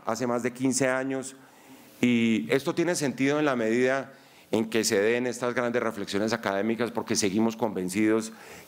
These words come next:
que es la, de la comunidad académica, es desde la comunidad académica donde seguramente van a salir nuevas herramientas,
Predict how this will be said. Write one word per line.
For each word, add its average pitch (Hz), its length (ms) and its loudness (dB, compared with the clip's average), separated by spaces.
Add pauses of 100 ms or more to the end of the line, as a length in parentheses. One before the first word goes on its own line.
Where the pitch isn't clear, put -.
que 107 220 4
es 113 80 -2
la, 117 260 0
de 147 280 0
la 139 180 0
comunidad 110 420 -2
académica, 117 580 -2
es 113 240 0
desde 127 380 2
la 104 200 0
comunidad 98 400 0
académica 110 640 -2 (420)
donde 107 240 2
seguramente 107 600 0
van 110 200 2
a 113 80 -2
salir 110 500 -2 (460)
nuevas 123 460 2
herramientas, 104 960 -2